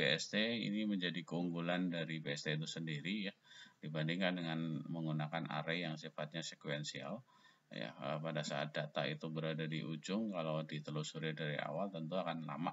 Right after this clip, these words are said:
sekali. Tapi kalau dengan, eh, binary search ini akan menjadi lebih, eh, cepat.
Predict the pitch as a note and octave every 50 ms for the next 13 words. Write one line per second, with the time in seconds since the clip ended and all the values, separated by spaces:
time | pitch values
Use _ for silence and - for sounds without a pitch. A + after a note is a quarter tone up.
0 | - - - - D2+ C#2+ C#2+ C2+ F2+ A#2 C#3 - - - - - - - _ -
1 | - E2 F2 E2+ F2 E2+ E2+ E2 D#2+ D#2+ D#2+ D#2+ D#2+ D#2+ D#2 D#2 D#2 D#2 D2+ -
2 | G1+ - - D2 C#2+ D2+ - - E2 D#2 D#2 D#2 D2+ D2+ D2+ - - G2 - -
3 | - D#2+ E2+ E2+ E2 E2+ E2+ F2 F2 E2+ E2 D#2+ D2+ D2+ D2 D2 - D#2+ D#2+ D#2
4 | D#2+ D#2 D2+ D2+ D2 D2 D2 - - - - - - B1+ B1+ - - - - -
5 | - - - - - _ _ _ _ _ - - - - - -